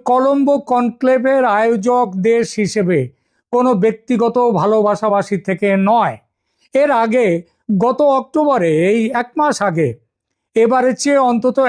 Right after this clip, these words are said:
একশো গুণ বেশি দুটি আন্তর্জাতিক সম্মেলন হয়েছিল দিল্লিতে।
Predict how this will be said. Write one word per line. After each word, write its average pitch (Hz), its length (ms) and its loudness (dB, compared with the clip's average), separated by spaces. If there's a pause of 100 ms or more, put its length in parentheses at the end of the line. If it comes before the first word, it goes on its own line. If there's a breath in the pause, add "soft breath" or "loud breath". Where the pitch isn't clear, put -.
(180)
একশো - 340 -4 (160)
গুণ 269 420 2 (260)
বেশি 262 380 0 (680)
দুটি 226 320 0 (160)
আন্তর্জাতিক 214 600 0 (100)
সম্মেলন 202 440 0 (100)
হয়েছিল 196 320 0 (180)
দিল্লিতে। 190 420 2